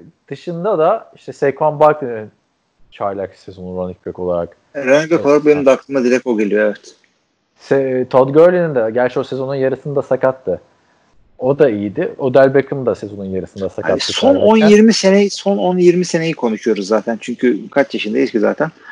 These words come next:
Speaker 1: Aynen.
Speaker 2: Ee, bir illaki adam ıskalıyoruz. Çünkü hatırladığımız en iyi dersen hatırlamamız gerekiyor oturup da. İllaki birilerini
Speaker 1: Sa-,
Speaker 2: hatırlıyoruz ama
Speaker 1: savunmada da direkt abi böyle hiç düşünmeden
Speaker 2: Bosalar.
Speaker 1: söyle bir Bosa kardeşler. Aynen.
Speaker 2: Heh.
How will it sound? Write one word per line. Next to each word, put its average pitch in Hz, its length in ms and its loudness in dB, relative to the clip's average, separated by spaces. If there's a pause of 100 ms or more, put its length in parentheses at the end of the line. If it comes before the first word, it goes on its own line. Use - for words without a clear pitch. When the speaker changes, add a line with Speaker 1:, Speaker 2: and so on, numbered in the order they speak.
(120)
Speaker 1:
Aynen. 110 360 -2
Speaker 2:
Ee, 113 160 -2
bir 147 80 2
illaki 170 440 6
adam 135 260 2
ıskalıyoruz. 131 480 0
Çünkü 156 260 -4 (1040)
hatırladığımız 160 640 2
en 185 160 2
iyi 156 160 2
dersen 165 400 2
hatırlamamız 156 540 0
gerekiyor 117 320 -2
oturup 123 300 -6
da. 196 300 -2
İllaki 139 440 0
birilerini 107 260 -4
Speaker 1:
Sa-, 113 140 2
Speaker 2:
hatırlıyoruz 160 320 4
ama 220 140 0
Speaker 1:
savunmada 175 500 2
da 180 160 -4
direkt 175 240 -2
abi 131 180 -4
böyle 143 280 -8
hiç - 180 -20
düşünmeden 160 160 -2
Speaker 2:
Bosalar. 147 380 0
Speaker 1:
söyle 139 360 -6
bir 127 160 -8
Bosa 143 240 -4
kardeşler. 101 720 -6
Aynen. 113 300 -16 (220)
Speaker 2:
Heh. 123 160 -6